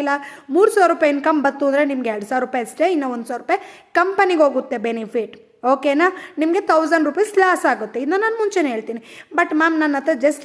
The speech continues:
ಈಗಿದೆ ಪ್ರೆಸೆಂಟು, ನಾನು ಬೇಕಾದ್ರೆ ಟೀಮ್ ಬೆಳೆಯೋದಕ್ಕೆ ನಾನು ಅಪ್ಗ್ರೇಡ್ ಮಾಡ್ಕೋತೀನಿ ಅಂದರೆ ಖಂಡಿತ ತೊಂದರೆ ಏನಿಲ್ಲ. ಓಕೆನಾ? So ನಾನು ನಿಮಗೆ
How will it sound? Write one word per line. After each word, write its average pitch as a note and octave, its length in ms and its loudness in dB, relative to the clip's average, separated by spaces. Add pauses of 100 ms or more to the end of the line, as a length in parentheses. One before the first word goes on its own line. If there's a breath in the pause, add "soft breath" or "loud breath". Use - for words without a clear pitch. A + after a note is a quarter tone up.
ಈಗಿದೆ D4 360 0
ಪ್ರೆಸೆಂಟು, C#4 440 -2 (420 loud breath)
ನಾನು E4 240 4
ಬೇಕಾದ್ರೆ C#4 320 0 (880)
ಟೀಮ್ F#4 260 4
ಬೆಳೆಯೋದಕ್ಕೆ D4 500 2
ನಾನು D4+ 180 2 (240)
ಅಪ್ಗ್ರೇಡ್ D4 340 -2
ಮಾಡ್ಕೋತೀನಿ A#3 400 -6
ಅಂದರೆ D#4+ 120 -2 (160)
ಖಂಡಿತ D4+ 340 0 (500 loud breath)
ತೊಂದರೆ C4+ 320 2
ಏನಿಲ್ಲ. G3+ 260 -10 (160)
ಓಕೆನಾ? D4+ 300 -2 (320 loud breath)
So D#4 60 0 (140)
ನಾನು C#4 200 -2
ನಿಮಗೆ C4+ 220 0